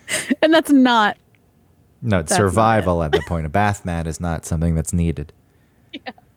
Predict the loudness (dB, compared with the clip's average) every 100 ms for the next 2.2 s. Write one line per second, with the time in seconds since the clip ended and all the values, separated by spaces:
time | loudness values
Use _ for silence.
0 | _ _ 0 2 4 4 4 4 2 0
1 | -6 -6 0 0 0 0 0 0 -2 -4
2 | -10 -14